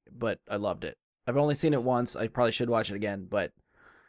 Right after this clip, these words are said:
it's, it was unique enough that it stuck with me, and I'm still thinking about it after I've seen it.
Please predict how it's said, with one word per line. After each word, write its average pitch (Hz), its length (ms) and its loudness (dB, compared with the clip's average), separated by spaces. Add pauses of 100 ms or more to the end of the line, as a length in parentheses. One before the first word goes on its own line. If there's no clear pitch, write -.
(240)
it's, - 340 2
it 127 100 4
was 120 240 4
unique 139 420 4
enough 127 520 2
that 113 140 0
it 101 100 -2
stuck - 320 2
with 127 220 2
me, 113 200 -2
and 104 100 -2
I'm 113 120 -4
still 127 360 2
thinking 120 340 -2
about 104 260 0
it 85 120 -2
after 95 280 -2
I've 78 140 -2
seen 82 180 -6
it. - 120 -14